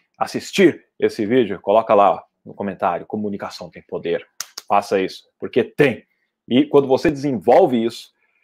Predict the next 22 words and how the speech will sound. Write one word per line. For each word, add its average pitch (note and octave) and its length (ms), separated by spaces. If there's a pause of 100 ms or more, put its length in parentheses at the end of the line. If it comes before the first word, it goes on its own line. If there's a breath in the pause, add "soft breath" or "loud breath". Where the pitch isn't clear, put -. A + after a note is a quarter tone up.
(220)
você - 360 (540)
também B2 380
acaba G#2+ 440
criando G#2+ 400
um F#2 120 (200)
diferencial C#3 1080 (360)
em G2+ 60
relação G#2 320
a G2 60
várias A#2 380
outras B2+ 260
pessoas A2+ 580 (320 soft breath)
que A3+ 120
simplesmente D3 840 (280 soft breath)
não A#2 180
conseguem, B2+ 920 (200)
não E3+ 120
sabem A#2 440
como A2 240
fazer A2 540
esse B2 220
tipo - 360